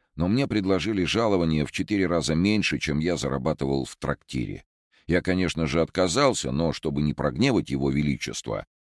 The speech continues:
сам предложил поставлять к его столу по одному блюду каждый день. Вчера, например, я приготовил трепангов с особым соусом».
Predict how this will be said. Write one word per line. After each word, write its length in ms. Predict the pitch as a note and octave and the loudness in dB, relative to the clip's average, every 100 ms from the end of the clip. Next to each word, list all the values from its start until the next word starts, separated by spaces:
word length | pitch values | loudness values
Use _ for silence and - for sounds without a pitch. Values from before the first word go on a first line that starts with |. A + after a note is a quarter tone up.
| - | -4
сам 440 | - G#2 A#2 C#3 | 2 6 6 4
предложил 580 | - G2 E2 D2+ F2+ F#2+ | 2 2 2 2 4 2
поставлять 580 | D#2+ C#2+ - D2 D2 - | 2 0 2 4 2 0
к 60 | |
его 320 | D2+ D#2+ D2 C2+ | 2 4 4 2
столу 480 | - D#2+ D2 G#2 | 2 4 8 8
по 200 | G#2 F2 | 8 6
одному 440 | D2+ B1+ D#2 D2+ B1+ | 6 4 4 4 2
блюду 420 | A1 F#2 A2 A#2 | 4 6 8 4
каждый 480 | - C#2+ C2+ C2+ C2 | 2 0 0 -2 -4
день. 320 | - G1+ G1+ | -4 -8 -8
Вчера, 400 | - - G#2 C3 | -8 -2 0 2
например, 480 | B2+ G2+ D2+ D2 A1+ | 0 0 0 2 0
я 240 | G#1 F#2 G#2+ | 0 2 2
приготовил 680 | A#1+ A1+ - F2 E2+ D#2+ - | 0 -4 2 4 6 4 2
трепангов 760 | F#2+ E2+ - C2+ G#1+ G1+ G1+ | 0 0 0 -2 -2 -6 -4
с 100 | - | -2
особым 560 | C2 - - B1 D#2 F#2+ | -2 -2 -2 0 2 2
соусом». 720 | - A#1+ G1+ G1+ - - G1+ | 0 -2 -4 -4 -6 -6 -12